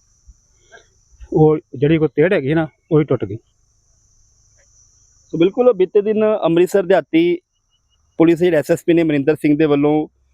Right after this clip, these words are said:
Speaker 2: ਪ੍ਰੈਸ ਕਾਨਫਰੰਸ ਕੀਤੀ ਗਈ ਸੀ ਤੇ ਜਾਣਕਾਰੀ ਦਿੱਤੀ ਗਈ ਸੀਗੀ ਕਿ ਇੰਟੈਲੀਜੈਂਸ ਵਿਭਾਗ ਤੇ ਭਾਰਤੀ ਫੌਜ ਤੇ ਅੰਮ੍ਰਿਤਸਰ ਦਿਹਾਤੀ ਪੁਲਿਸ ਵੱਲੋਂ ਕਿਤੇ ਨਾ ਕਿਤੇ ਵੱਡਾ ਆਪਰੇਸ਼ਨ ਕੀਤਾ ਗਿਆ, ਜਿਹਦੇ ਵਿੱਚ ਦੋ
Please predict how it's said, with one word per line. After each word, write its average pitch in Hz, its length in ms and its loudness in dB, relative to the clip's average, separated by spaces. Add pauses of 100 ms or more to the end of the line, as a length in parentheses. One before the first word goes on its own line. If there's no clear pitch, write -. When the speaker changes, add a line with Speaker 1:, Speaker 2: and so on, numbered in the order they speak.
(280)
Speaker 2:
ਪ੍ਰੈਸ 131 260 2
ਕਾਨਫਰੰਸ 170 280 0
ਕੀਤੀ 151 300 -2
ਗਈ 156 100 2
ਸੀ 165 160 0
ਤੇ 160 280 0 (380)
ਜਾਣਕਾਰੀ 156 420 2
ਦਿੱਤੀ 147 240 -2
ਗਈ 147 100 2
ਸੀਗੀ 151 260 -2
ਕਿ 160 300 0 (800)
ਇੰਟੈਲੀਜੈਂਸ 175 580 2 (420)
ਵਿਭਾਗ 175 360 2 (460)
ਤੇ 165 240 2 (120)
ਭਾਰਤੀ 160 600 0 (440)
ਫੌਜ 180 480 2 (340)
ਤੇ 165 320 0 (440)
ਅੰਮ੍ਰਿਤਸਰ 175 380 2
ਦਿਹਾਤੀ 156 380 0
ਪੁਲਿਸ 160 300 -2
ਵੱਲੋਂ 160 240 2 (400)
ਕਿਤੇ 160 180 0
ਨਾ 165 60 2
ਕਿਤੇ 160 160 0
ਵੱਡਾ 139 280 0
ਆਪਰੇਸ਼ਨ 143 420 -2
ਕੀਤਾ 147 260 0
ਗਿਆ, 156 100 0
ਜਿਹਦੇ 156 200 0
ਵਿੱਚ 151 140 -2
ਦੋ 190 340 4